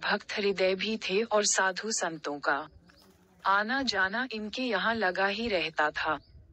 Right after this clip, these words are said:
इस प्रकार मीरा बचपन से ही साधु संतों और धार्मिक लोगों के संपर्क में आती रहीं।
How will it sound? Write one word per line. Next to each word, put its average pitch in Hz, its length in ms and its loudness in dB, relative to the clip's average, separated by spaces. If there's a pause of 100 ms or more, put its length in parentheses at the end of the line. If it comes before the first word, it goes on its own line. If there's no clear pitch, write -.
(180)
इस 254 260 0
प्रकार 247 440 4
मीरा 214 380 2
बचपन 226 520 0
से 240 160 -2
ही 226 220 -2
साधु 175 480 0
संतों 208 540 -2
और 220 160 2
धार्मिक 185 580 -2
लोगों 190 380 -2
के 226 160 -2
संपर्क 190 600 -2
में 208 120 0
आती 175 340 0
रहीं। 147 360 -6